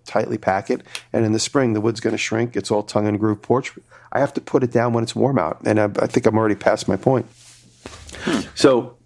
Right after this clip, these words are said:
Speaker 1: I have these big, thick bushes which cover the front of my house, so you can't see my, my porch project isn't done.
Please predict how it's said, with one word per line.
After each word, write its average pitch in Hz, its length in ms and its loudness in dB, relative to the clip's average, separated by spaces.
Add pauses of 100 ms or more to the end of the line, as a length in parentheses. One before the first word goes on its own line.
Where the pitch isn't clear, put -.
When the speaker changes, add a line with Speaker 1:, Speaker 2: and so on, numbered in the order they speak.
(140)
Speaker 1:
I 120 100 2
have 127 160 2
these 123 140 2
big, 123 260 2
thick - 240 0
bushes 143 380 2
which - 160 -8
cover 101 200 2
the 98 60 0
front 101 220 0
of 98 60 0
my 98 60 2
house, 95 260 0
so 107 60 0
you - 60 -2
can't 107 220 0
see 110 160 2
my, 101 280 0
my 101 200 2
porch - 420 0
project 95 380 0
isn't 92 260 0
done. 92 220 0